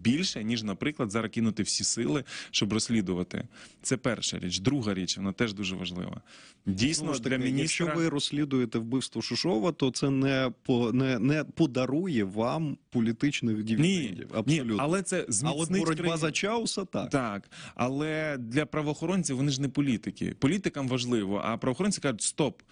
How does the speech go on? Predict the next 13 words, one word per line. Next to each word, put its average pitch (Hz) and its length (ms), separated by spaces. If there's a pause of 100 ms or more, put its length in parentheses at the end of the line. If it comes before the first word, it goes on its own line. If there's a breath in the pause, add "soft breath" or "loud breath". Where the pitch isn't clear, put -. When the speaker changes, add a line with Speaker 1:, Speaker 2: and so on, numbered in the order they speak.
(380 loud breath)
Speaker 1:
на 135 140
нашу 160 320
територію 151 600
вирвались 131 680
дуже 147 280
підло, 131 460
нагло». 110 680
Розумієте, 131 340
це 151 120
ж - 80
приниження 143 480
нас 127 200
всіх. - 380